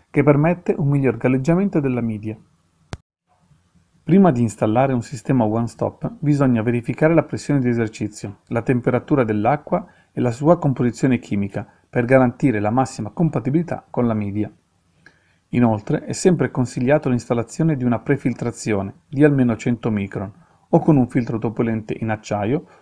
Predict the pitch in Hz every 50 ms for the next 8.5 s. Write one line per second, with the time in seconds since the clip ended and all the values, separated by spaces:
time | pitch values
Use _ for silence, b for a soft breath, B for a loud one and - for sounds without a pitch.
0 | b b 160 151 - 202 180 147 127 120 117 - 139 143 143 151 139 131 110 104
1 | - - - - - - 127 117 - 165 156 139 - 143 127 131 - 131 113 113
2 | 113 120 147 139 - - 120 117 110 110 117 - - - 139 - - 127 113 -
3 | - 120 - - - 104 104 - - 104 - _ _ _ _ _ _ _ _ _
4 | - - - _ _ _ _ _ _ _ _ _ _ _ _ _ _ 151 139 -
5 | - 156 - - - 240 185 147 123 110 113 107 98 - - - 135 151 - -
6 | - - _ _ - 123 120 127 143 139 117 107 107 107 107 - - 120 120 120
7 | 127 127 131 127 131 127 123 131 151 170 165 165 - 185 - - 120 - - 123
8 | 117 110 104 104 101 95 95 104 -